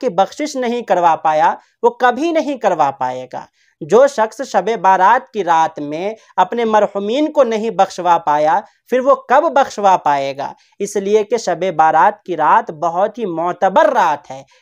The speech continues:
ایسی رات ہے کہ اللہ تبارک و تعالی آسمان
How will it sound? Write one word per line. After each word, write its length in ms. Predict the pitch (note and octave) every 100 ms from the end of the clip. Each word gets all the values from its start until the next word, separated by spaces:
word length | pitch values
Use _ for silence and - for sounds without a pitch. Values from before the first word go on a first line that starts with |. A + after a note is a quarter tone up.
| -
ایسی 380 | G3 A3 C4+ F#3+
رات 340 | F3+ B3 C4
ہے 140 | C4
کہ 140 | C4 G#3+
اللہ 260 | F3+ F#3+ F#3
تبارک 420 | F3+ F3 F3+ F3
و 120 | E3
تعالی 420 | D#3 D#3+ D#3+ F#3 A3+ - _ -
آسمان 540 | G3 G3 F3+ F#3+ A3